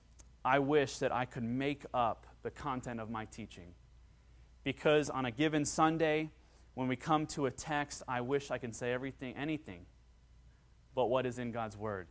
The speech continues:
because I know it might, frankly, be inconvenient for me, it is inconvenient for you at times. When people ask me, "Does God really believe this? Does the Bible really say this?" There's something interesting that happens. I'm tempted to say whatever you want to hear.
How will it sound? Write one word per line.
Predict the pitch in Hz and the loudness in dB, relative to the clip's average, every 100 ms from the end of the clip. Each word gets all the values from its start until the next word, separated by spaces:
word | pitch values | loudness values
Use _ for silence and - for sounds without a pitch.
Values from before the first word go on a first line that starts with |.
| - - - | -18 -10 -4
because | 139 151 | 4 4
I | 143 | 6
know | 135 139 147 | 6 6 6
it | 117 | 4
might, | 127 123 117 - - | 0 0 -2 -8 -8
frankly, | - 151 151 147 | 2 4 4 0
be | 127 | 0
inconvenient | 123 123 113 120 143 147 - | -2 -4 -4 -2 -2 -4 -6
for | 120 | -6
me, | 123 135 139 | -4 -2 -4
it | 123 | -6
is | 107 113 | -8 -10
inconvenient | 117 107 101 143 143 - | -10 -8 -4 -2 -2 -4
for | - 120 110 | -6 -4 -4
you | 113 139 143 139 139 - - | -2 0 0 0 -4 -14 -14
at | 117 - | -12 -8
times. | 107 101 95 95 - - - - - - - | -4 -4 -6 -12 -16 -20 -20 -20 -20 -20 -6
When | 151 | 0
people | 147 190 156 147 | 6 6 8 8
ask | 156 160 | 8 4
me, | 147 | 0
"Does | 127 135 | 0 0
God | 139 165 190 | 2 4 4
really | 160 170 156 | 4 2 2
believe | 135 131 143 143 | 0 0 0 0
this? | 113 110 - | -2 -6 -6
Does | 123 | -4
the | 135 | -2
Bible | 120 147 170 151 | 2 2 2 2
really | 147 143 131 | 2 0 0
say | - 135 135 | -2 -2 0
this?" | 107 104 92 - - - | -2 -6 -6 -12 -18 -4
There's | 135 131 | 0 2
something | 180 180 170 | 2 2 2
interesting | 156 147 - 156 | 0 -2 -4 -2
that | 135 | 0
happens. | 139 139 131 113 | 2 2 2 -2
I'm | 120 | -4
tempted | - 180 175 143 | -4 -4 -4 -4
to | 120 | -6
say | - 143 131 | -4 -2 0
whatever | 117 131 143 | -2 -4 -4
you | 151 143 | -4 -4
want | 127 120 | -4 -6
to | 107 | -8
hear. | 104 90 | -10 -12